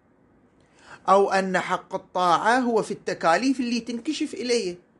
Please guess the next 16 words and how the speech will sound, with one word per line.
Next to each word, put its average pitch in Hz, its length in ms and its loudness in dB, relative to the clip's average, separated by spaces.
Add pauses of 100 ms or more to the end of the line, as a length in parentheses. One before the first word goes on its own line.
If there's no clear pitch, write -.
(320)
مو 269 200 2
التكاليف 226 720 2
المسجلة 180 720 2
عليه؟ 113 520 -8 (420)
فإذا 220 360 0
عندنا 233 420 0 (300)
احتمالين، 165 640 2 (300)
أن 202 200 0
حق 233 320 -4
الطاعة 226 760 0 (520)
يسجل 190 640 0
علي 226 760 2 (160)
في 240 100 -4
التكاليف 233 1120 2 (340)
المنكشفة 233 760 -2
إليه. - 520 -10